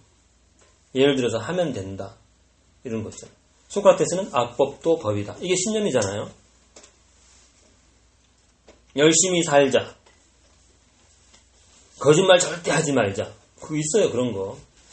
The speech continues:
그런 신념을 확고히 하면 구원 얻은 줄로 착각하는 사람이 있어요. 그러니까 어떤 사람은 하나님의 말씀을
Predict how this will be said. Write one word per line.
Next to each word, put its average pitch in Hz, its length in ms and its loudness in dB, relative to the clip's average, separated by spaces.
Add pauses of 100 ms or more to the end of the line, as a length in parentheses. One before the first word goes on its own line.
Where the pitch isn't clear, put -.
(240)
그런 190 200 2
신념을 247 540 8
확고히 262 400 0
하면 202 500 2 (280)
구원 196 340 4
얻은 151 400 0
줄로 147 520 0 (360)
착각하는 175 380 2
사람이 139 260 -2
있어요. 110 260 -10 (680)
그러니까 208 180 6
어떤 220 120 2
사람은 208 280 6
하나님의 214 260 4
말씀을 147 500 0